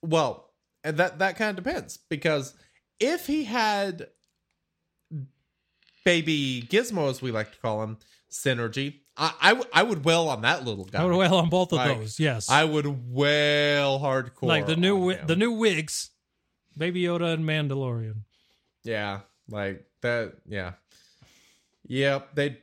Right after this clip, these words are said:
Speaker 1: they, they'd have put me in SeaWorld. Um,
Speaker 2: <laughs>
Speaker 1: and the, I think Sultry Female would be okay with it, actually.
Speaker 2: Yeah, you could probably
Speaker 1: Um,
Speaker 2: sell that one.
Speaker 1: Uh,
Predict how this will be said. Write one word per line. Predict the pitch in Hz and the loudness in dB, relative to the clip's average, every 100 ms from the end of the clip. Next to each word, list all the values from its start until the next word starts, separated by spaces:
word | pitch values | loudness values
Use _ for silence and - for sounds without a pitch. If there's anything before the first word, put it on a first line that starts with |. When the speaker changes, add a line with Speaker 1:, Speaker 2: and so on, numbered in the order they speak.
| _ _ _ _ | _ _ _ _
Speaker 1:
they, | 135 131 | -2 0
they'd | 139 143 | 0 0
have | 131 - | 0 -2
put | 147 | -4
me | 139 | -2
in | 131 | -4
SeaWorld. | 123 123 107 104 107 - - | -4 -4 -2 -4 -4 -10 -12
Um, | 107 101 95 95 - 220 | -6 -4 -4 -6 -4 -2
Speaker 2:
<laughs> | 196 - 185 - 190 - | 0 0 -4 -2 -4 0
Speaker 1:
and | 180 202 | 0 2
the, | 208 147 | 0 -2
I | 165 | 0
think | 175 294 240 | 2 0 -2
Sultry | 262 254 247 | -2 -2 -6
Female | 262 359 | -4 -2
would | 269 | -2
be | 277 247 | -2 -4
okay | 330 392 | -4 -6
with | 143 107 | -6 -6
it, | 95 | -8
actually. | 90 - - 151 | -10 -18 -20 -6
Speaker 2:
Yeah, | 151 185 - | 0 2 0
you | 165 196 | -4 0
could | 165 156 | 2 2
probably | 190 190 | 2 2
Speaker 1:
Um, | 143 | 0
Speaker 2:
sell | 180 185 | 0 2
that | 185 190 | 0 0
one. | 202 202 202 _ _ _ _ _ _ _ _ _ _ - 147 139 139 - _ | -4 -6 -10 _ _ _ _ _ _ _ _ _ _ -20 -18 -18 -20 -20 _
Speaker 1:
Uh, | - 147 151 143 135 120 | 0 2 4 2 0 -2